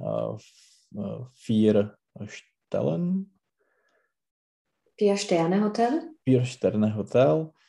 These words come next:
Speaker 1: mit, äh, all inclusive und, äh,
Speaker 2: Mhm.
Speaker 1: ein schönes, äh, Swimmingpool. Also es war sehr, sehr, äh, schön. Es war in einem,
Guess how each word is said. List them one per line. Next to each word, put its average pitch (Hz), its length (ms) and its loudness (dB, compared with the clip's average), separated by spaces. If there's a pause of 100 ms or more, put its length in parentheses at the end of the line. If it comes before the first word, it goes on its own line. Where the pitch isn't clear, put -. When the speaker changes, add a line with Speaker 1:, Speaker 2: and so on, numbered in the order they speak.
(240)
Speaker 1:
mit, 107 480 -4
äh, - 40 2
all 98 540 0
inclusive 139 600 -2 (200)
und, 104 460 -10
äh, - 40 -6 (140)
Speaker 2:
Mhm. 214 360 0
Speaker 1:
ein - 260 -12
schönes, - 640 -6
äh, 101 240 0
Swimmingpool. 127 1000 -2 (160)
Also 101 880 -6
es - 180 -16
war 95 380 -2 (120)
sehr, 98 480 -4
sehr, 101 760 -2
äh, - 40 -8
schön. 107 600 -4 (380)
Es 104 180 -10
war 98 600 2
in 101 220 -2
einem, 98 580 0